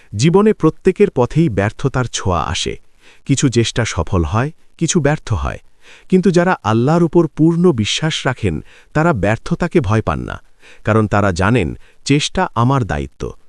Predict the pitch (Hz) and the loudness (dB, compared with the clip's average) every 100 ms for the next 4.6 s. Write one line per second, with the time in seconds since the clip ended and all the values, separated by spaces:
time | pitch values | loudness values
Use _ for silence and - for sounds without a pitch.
0 | - - 104 113 - 113 110 101 107 92 | -18 -4 0 0 0 -2 -2 0 0 0
1 | 71 - - - - - _ - - - | -2 -8 -10 -12 -16 -20 _ -20 -20 -2
2 | 165 190 147 160 202 110 71 - - 143 | 0 2 2 2 2 0 -2 -10 -4 -2
3 | 135 117 143 - 196 202 196 - 202 196 | 0 0 0 -2 -2 -2 -2 0 0 2
4 | - - 208 - 82 50 | 2 2 2 0 -6 -6